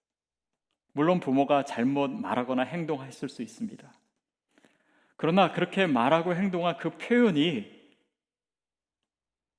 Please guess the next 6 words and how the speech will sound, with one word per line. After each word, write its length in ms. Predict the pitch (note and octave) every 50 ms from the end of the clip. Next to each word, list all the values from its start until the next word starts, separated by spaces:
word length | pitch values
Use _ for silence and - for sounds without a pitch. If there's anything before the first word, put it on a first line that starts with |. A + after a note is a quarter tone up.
| _ _ _ _ _ _ _ _ _
전부는 420 | _ - - A#2 A2 G#2+ B2+ C#3 A#2+
아닙니다. 500 | - - - C3+ - - - - - _ _ _ _ _ _ _ _ _ _ _ _ _ _ _ _ _ _ _ _ _ _ _ _ _ -
그것이 260 | - - - - C3+
어찌됐든 880 | B2 B2 C3 - - - A3+ A3+ F#3 D#3 A#2+ - - D3 D3 F#3 G#3+ A3+ - - - - _ _ _ _ _ _ _ _ _
부모의 480 | - - G#2+ G#2 B2 C3 B2 B2+ B2+
마음에는 840 | A2 G2+ F2 E2+ E2+ F2 F2+ F2 F#2+ G2 A2 D3+ G#3 A#3+ B3 -